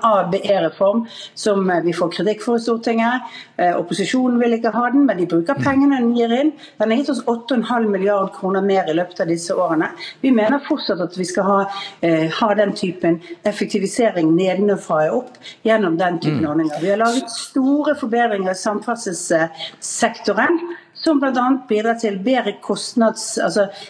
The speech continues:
Speaker 1: eh, mer, eh, nytte for det vi bygger, men også lavere kostnader.
Speaker 2: Så hvis vi foretar en faktasjekk, så vil den stå seg godt, um, sier du, at, um, byråkratiet faktisk er blitt mindre?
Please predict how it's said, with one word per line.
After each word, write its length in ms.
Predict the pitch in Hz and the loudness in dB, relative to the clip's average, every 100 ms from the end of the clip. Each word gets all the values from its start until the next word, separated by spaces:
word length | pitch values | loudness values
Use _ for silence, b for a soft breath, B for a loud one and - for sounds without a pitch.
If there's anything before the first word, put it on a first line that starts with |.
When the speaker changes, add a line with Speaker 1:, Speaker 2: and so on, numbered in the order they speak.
| B | B
Speaker 1:
eh, 200 | 180 175 | 0 2
mer, 340 | 175 233 247 214 175 - | 4 4 4 2 -2 -6
eh, 360 | - 190 175 170 170 | -2 0 2 0 0
nytte 480 | 185 202 - - 226 | -2 -2 -4 -6 -4
for 100 | 190 | 0
det 160 | 208 | 0
vi 80 | 190 | 2
bygger, 400 | 165 190 208 302 - B B | 0 0 2 0 -2 B B
men 100 | - | -2
også 200 | 190 208 190 | 0 0 2
lavere 380 | 165 165 175 175 | 2 2 0 -2
kostnader. 460 | - 156 - 156 - | -4 -6 -6 -8 -8
Speaker 2:
Så 460 | - 175 170 185 - - | -8 -2 -2 -2 -4 -4
hvis 280 | 147 156 143 | -4 -4 -2
vi 120 | 151 | -2
foretar 380 | 160 139 123 127 | 0 0 0 -2
en 80 | |
faktasjekk, 600 | 147 139 - 143 131 156 156 | -2 -6 -4 -6 -4 -6 -6
så 400 | - 151 147 147 | -6 -2 0 0
vil 220 | 135 139 | -2 -2
den 140 | 127 135 | -2 -4
stå 340 | - 135 113 | -4 -4 -4
seg 560 | - 131 131 131 131 113 | -4 -2 -2 -2 -4 -4
godt, 340 | 143 - - | -6 -6 -8
um, 440 | 135 131 131 113 104 - | -4 -2 -4 -4 -10 -18
sier 320 | 143 - 135 131 | -14 -2 0 0
du, 280 | 123 139 | 0 0
at, 320 | 117 120 - 131 | -2 -6 -8 -6
um, 440 | 123 117 113 104 - - | -4 -2 -4 -6 -10 -10
byråkratiet 760 | 120 127 123 139 - 117 127 143 | -4 -2 -2 -4 -4 -6 -4 -6
faktisk 500 | - 120 - 123 - | -6 -10 -6 -8 -6
er 80 | 139 | -4
blitt 240 | 120 120 | -4 -6
mindre? 360 | 131 113 107 | -4 -4 -4